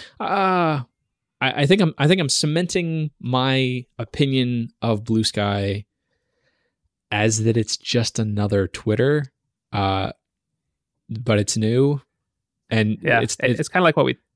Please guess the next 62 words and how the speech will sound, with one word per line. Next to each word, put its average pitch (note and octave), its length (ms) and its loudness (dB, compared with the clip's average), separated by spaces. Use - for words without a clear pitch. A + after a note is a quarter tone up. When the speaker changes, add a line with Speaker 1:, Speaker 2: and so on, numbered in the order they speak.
Speaker 1:
it's - 180 -6
not C3+ 140 2
like A#2+ 160 2
Speaker 2:
what C#3+ 80 2
we C3+ 80 2
talked C3 140 4
Speaker 1:
s-, B2 40 0
Speaker 2:
about A#2+ 120 2
last B2 220 2
time. A#2 120 0
Speaker 1:
yeah, C3+ 380 4
Speaker 2:
Yeah. A2 80 -4
Speaker 1:
it's, B2+ 160 -2
it's C3+ 180 -2
not D#3+ 180 0
like, B2+ 220 0
fundamentally, C#3+ 800 2
I A2 40 2
don't A2+ 100 0
know A2 120 -2
that G#2 120 -2
I'm, G2 240 -10
that G#2+ 160 -6
I'm G#2 160 -6
convinced G#2 320 -4
that G2 100 -12
it's - 100 -6
solving G2+ 580 -6
any G#2+ 260 -4
underlying D2+ 360 -4
problem - 280 -2
that, - 200 -8
that - 140 -8
Twitter - 200 -4
got - 160 -6
wrong. G2 220 -6
It's, - 260 -8
I - 60 2
think, A2+ 240 0
I A#2+ 60 -2
think G#2+ 200 -2
one A2 160 -4
of G#2 80 -4
the - 60 -6
things G#2+ 120 -2
you F#2+ 60 -10
said G2+ 120 -4
last - 180 -4
time - 140 -4
is, - 200 -6
uh, - 260 -4
uh, F2+ 480 -4
like, - 160 -2
that, - 180 -6
that - 200 -6
humans A#2 460 0
haven't G2 320 -4
changed. G2 600 -6
<laughs> - 160 -10
Like, - 200 0
the, A2 340 2
the, G#2 300 -4